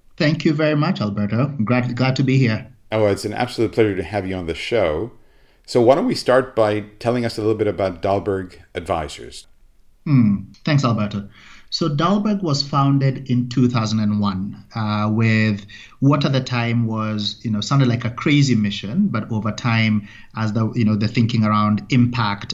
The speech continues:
Speaker 1: and social enterprises has gained vogue, uh, it was founded with this core mission of creating a world where all people everywhere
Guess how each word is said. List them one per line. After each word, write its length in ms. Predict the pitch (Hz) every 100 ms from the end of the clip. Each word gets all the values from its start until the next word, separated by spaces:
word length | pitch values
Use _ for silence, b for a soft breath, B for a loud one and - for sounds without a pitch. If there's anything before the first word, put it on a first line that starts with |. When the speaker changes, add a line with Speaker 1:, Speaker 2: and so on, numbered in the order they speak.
| -
Speaker 1:
and 320 | 110 107 107
social 320 | - 113 107 101
enterprises 600 | 135 123 - 110 104 101
has 160 | 101 98
gained 320 | 104 104 98
vogue, 420 | 131 113 101 131 B B B B
uh, 300 | 117 104 104 104
it 40 | 123
was 140 | 120
founded 360 | - 143 147 127
with 100 | 120
this 160 | 117
core 260 | - - 117
mission 680 | 113 110 - 113 104 101 101 B B -
of 420 | 107 101 98 -
creating 540 | - 123 135 139 139
a 80 | 117
world 360 | 110 113 113 107
where 220 | 107 104 135
all 220 | 131 135
people 580 | 131 120 - 110 113 -
everywhere 800 | 135 117 101 101 101 135 202